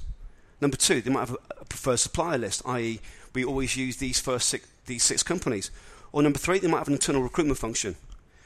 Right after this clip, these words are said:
So with a client attainment system, what it does, it overcomes all those objections before you even speak to a client, before you even speak to them. But what it also does,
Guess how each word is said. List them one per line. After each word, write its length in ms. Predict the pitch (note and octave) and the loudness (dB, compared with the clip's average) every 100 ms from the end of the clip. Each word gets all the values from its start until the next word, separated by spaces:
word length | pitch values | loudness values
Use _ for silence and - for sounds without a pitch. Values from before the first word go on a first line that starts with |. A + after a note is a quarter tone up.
| - - - | -20 -20 -16
So 120 | - E3 | -2 0
with 120 | A3 | 0
a 20 | |
client 400 | - G#3+ F3 C#3 | 2 4 4 4
attainment 260 | F3 E3 B2 | 4 4 4
system, 360 | B2+ - B2+ | 0 2 2
what 180 | D3+ A3 | 2 0
it 140 | A3 | -2
does, 240 | - C3+ - | -2 0 0
it 40 | F3+ | 2
overcomes 440 | F3 F3 D#3+ C#3 | 0 2 2 4
all 140 | F3 | 2
those 240 | F#3 F#3+ E3 | 4 4 2
objections 680 | B2+ F3+ E3 - B2 G2 - - - - | 0 0 0 0 0 0 -4 -12 -20 -14
before 260 | - F3+ D#3+ | -4 2 2
you 100 | D#3 | 2
even 180 | E3+ D3+ | 2 6
speak 460 | - - - G3 - | 6 6 4 0 0
to 120 | C#3+ | 0
a 40 | |
client, 380 | - B2 G#2 D#2+ - - - - - | 0 0 0 -4 -10 -20 -20 -20 -4
before 140 | F3+ | -2
you 20 | |
even 120 | F3+ D#3+ | 2 2
speak 280 | - F#3 | 2 0
to 100 | - | -2
them. 160 | A2 F2 - - - - - - - - _ - - _ - - - - - | -4 -8 -12 -20 -20 -20 -20 -20 -20 -20 _ -20 -20 _ -18 -14 -12 -12 -2
But 80 | D#3 | 4
what 80 | |
it 60 | D#3+ | 6
also 280 | G3+ A3+ F3 | 6 6 4
does, 360 | - B2 E3 | 4 4 4